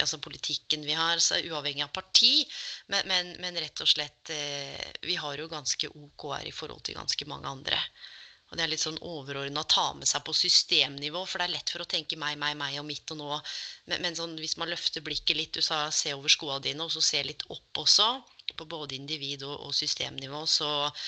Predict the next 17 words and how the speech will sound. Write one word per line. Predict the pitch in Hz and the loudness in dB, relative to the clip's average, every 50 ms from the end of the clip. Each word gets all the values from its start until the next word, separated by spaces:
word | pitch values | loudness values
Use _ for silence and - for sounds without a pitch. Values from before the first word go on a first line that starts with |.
| - - - - - - - - - - - - _ - | -4 -4 -6 -6 -6 -6 -6 -6 -8 -10 -12 -14 _ -10
som | - 196 | -6 -2
du | 202 208 196 | 0 2 4
sier, | - 175 180 180 185 185 | 4 6 4 4 2 0
vi | 190 202 190 | 0 -2 -2
kommer | - - - 170 175 185 175 | -4 -6 -8 -8 -8 -8 -8
ut | 156 - - | -8 -8 -8
på | 170 160 | -8 -8
andre | 143 143 160 | -6 -2 -2
siden | - - 160 139 147 160 | 0 0 0 -2 -2 -2
en | 147 | -2
eller | 151 156 147 151 | 0 0 -2 0
annen | 160 160 | 2 2
gang. | 170 175 170 151 - - - - - | 2 2 0 -2 -4 -4 -6 -4 -2
Kanskje | - 254 214 - - 226 214 | 0 4 8 8 8 8 6
noen | 208 196 190 | 0 -6 -6
kommer | - 202 208 196 185 | -6 -6 -4 -4 -4
ut | 185 | -4